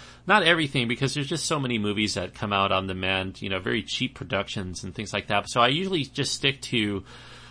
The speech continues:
films that are notable for whatever reason. Maybe they weren't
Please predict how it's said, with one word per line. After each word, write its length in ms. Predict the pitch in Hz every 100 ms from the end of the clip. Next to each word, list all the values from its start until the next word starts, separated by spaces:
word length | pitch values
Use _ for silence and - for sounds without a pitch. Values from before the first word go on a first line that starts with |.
| - - -
films 580 | - 160 156 156 135
that 160 | 143 120
are 100 | 107
notable 600 | 107 123 135 131 131 131
for 240 | - 120 107
whatever 340 | 110 117 113
reason. 540 | 110 117 117 123 120
Maybe 240 | 117 123 127
they 160 | 117
weren't 340 | 101 110 110